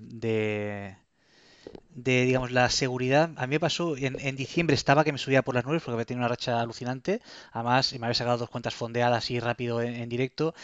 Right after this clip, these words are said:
y en enero, u-, aquello que te comenté de que me explotó Ninja y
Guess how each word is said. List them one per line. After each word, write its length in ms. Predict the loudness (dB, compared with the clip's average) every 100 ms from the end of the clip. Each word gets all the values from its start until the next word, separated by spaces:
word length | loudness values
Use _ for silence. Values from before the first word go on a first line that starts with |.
| -20 -20 -20 2
y 180 | 8
en 140 | 8 8
enero, 360 | 6 8 6 4
u-, 220 | -6 -4 -4 -6 -10 -8
aquello 260 | -2 2 4
que 80 |
te 60 | 4
comenté 320 | 2 2 4
de 80 | 4
que 80 | 4
me 100 | 0
explotó 800 | -2 -2 2 4 4 4 4 4
Ninja 480 | 0 -2 4 6 6
y 160 | 2